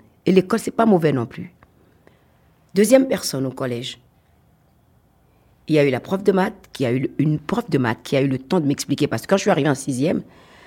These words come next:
la prof de maths que j'ai eue, j'ai, j'avais, elle est arrivée le premier cours, elle a dit, « Si vous comprenez les ma-, les mathématiques, tant mieux pour vous. Si vous comprenez pas, c'est tant pis pour vous. » Et moi, ça, je dé-,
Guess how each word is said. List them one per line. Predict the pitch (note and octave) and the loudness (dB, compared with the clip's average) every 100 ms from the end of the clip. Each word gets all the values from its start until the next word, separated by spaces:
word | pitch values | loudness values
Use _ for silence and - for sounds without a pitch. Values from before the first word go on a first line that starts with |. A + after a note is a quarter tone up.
| - - | -20 -6
la | - - | -2 0
prof | A3+ G3+ | -2 0
de | E3 | 0
maths | E3+ F#3+ - | 0 -2 -4
que | C3 | -6
j'ai | B2+ B2 | -4 -2
eue, | D#3 G#3 - | -4 -6 -8
j'ai, | B2+ B2+ | -4 -4
j'avais, | - C3+ C3+ A3 - - - | -4 -4 0 -2 -4 -8 -2
elle | C#3 | 2
est | |
arrivée | C3 E3+ F#3+ | 2 2 2
le | G3 | 0
premier | - E3+ F3 | 0 2 2
cours, | F#3+ G3 | 2 0
elle | D3+ | 0
a | B2 | -2
dit, « | C3 - - _ _ _ - - - | -4 -8 -14 _ _ _ -20 -20 -2
Si | - | 4
vous | A3 | 4
comprenez | G#3+ G3+ F3+ F#3+ | 4 4 4 4
les | |
ma-, | D3+ - | 4 2
les | D3+ | 2
mathématiques, | D#3+ E3+ E3 E3 F#3+ - | 2 2 2 0 -6 0
tant | A3 | 4
mieux | F#3+ G3+ | 6 4
pour | C#3 | 0
vous. | B2 A2+ C#3+ | -4 -8 -8
Si | F3 | -6
vous | E3+ | 0
comprenez | D#3 D3 D3+ | 0 2 0
pas, | F3 | 0
c'est | G3 G#3 | 0 0
tant | E3+ A#2 | 0 0
pis | A#2 | -4
pour | - - | -8 -10
vous. » | - - _ _ _ _ _ _ _ _ - _ - | -14 -20 _ _ _ _ _ _ _ _ -20 _ 2
Et | |
moi, | D3+ F3 | 4 4
ça, | - | 0
je | - | -2
dé-, | C#3+ | -4